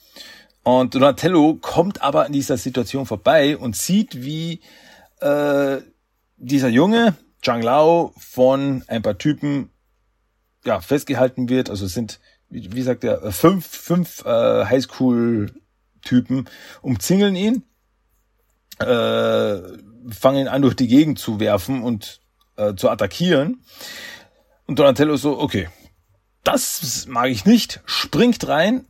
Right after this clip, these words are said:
verprügelt die Typen, äh, mit Leichtigkeit, weil es sind,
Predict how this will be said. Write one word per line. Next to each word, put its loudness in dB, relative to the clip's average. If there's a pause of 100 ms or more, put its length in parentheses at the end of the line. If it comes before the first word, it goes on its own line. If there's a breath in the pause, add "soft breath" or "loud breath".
verprügelt 4
die -2
Typen, -4 (840 loud breath)
äh, 4 (140)
mit -2
Leichtigkeit, 0
weil -4
es -14
sind, -8